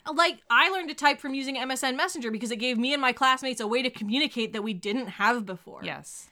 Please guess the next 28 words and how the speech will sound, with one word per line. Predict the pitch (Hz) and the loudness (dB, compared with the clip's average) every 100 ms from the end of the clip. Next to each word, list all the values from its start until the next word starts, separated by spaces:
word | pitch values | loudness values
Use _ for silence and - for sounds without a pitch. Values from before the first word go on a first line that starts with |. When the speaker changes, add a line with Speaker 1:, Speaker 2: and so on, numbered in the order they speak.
| - | -4
Speaker 1:
And, | 254 254 202 - | -2 -4 -8 -8
you | 302 | -2
know, | 294 202 277 _ 240 | 0 0 -2 _ -4
I | |
think | 262 339 - _ | -2 -4 -6 _
there | 208 254 | -4 -2
are | |
a | 262 | 4
lot | 262 262 | 4 4
of | |
teens | - 320 302 | 0 -4 0
out | 285 | 0
there, | 262 262 | 2 0
even | 254 269 269 | -2 -4 -2
right | 269 269 | -2 2
now, | 302 285 226 | 2 4 2
doing | 247 247 240 | 0 0 0
amazing | 226 254 240 233 | 0 0 0 0
things | 294 277 | -2 -2
that | 233 214 _ _ _ _ 240 | -4 -6 _ _ _ _ -2
they | 240 | 0
wouldn't | 269 277 | 0 -2
be | 247 | 0
able | 247 226 | 0 -2
to | 208 | -4
do | 247 240 | -2 0
as | 208 | 0
easily | 262 294 220 202 196 | 0 0 -2 -4 -6